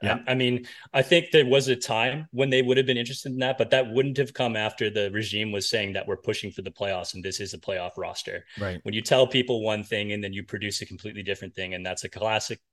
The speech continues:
Speaker 2: case of, of, of overpromise and underdeliver, right?
Speaker 1: Mm-hmm.
Speaker 2: And I think we need to be in that mode of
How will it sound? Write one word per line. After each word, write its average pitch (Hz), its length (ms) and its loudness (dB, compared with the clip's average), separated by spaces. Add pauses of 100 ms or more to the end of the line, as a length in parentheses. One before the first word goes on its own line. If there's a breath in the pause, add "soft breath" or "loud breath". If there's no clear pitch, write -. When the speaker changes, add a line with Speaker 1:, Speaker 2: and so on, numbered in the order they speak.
(100)
Speaker 2:
case 95 320 -2
of, 90 180 -10 (460 loud breath)
of, 95 380 -2
of 101 240 -4
overpromise 107 800 4
and 104 120 -2
underdeliver, 98 680 -2
right? 90 140 0
Speaker 1:
Mm-hmm. 113 120 8
Speaker 2:
And 113 80 2
I 110 80 4
think 117 240 -2
we 120 100 0
need 120 160 2
to 127 80 2
be 107 220 0
in 117 80 2
that 107 200 0
mode 101 180 -2
of 104 120 -2